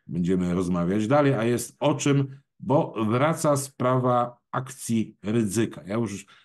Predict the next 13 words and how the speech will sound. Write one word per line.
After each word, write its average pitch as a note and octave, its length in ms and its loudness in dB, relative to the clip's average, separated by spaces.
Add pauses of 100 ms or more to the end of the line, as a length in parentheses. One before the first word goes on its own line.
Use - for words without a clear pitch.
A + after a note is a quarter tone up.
(120)
w - 100 -20
tej D#3+ 200 2
chwili D3+ 260 4
państwu C3+ 460 2
zapowiem, C3+ 720 2 (520)
e, F2 440 0
że G2+ 380 -4
pojawiły C3 720 4
się, G#2+ 420 -2 (260)
pojawiły B2 480 4
się B2+ 120 -2
już G#2+ 240 0 (100)
dokumenty, A2+ 920 0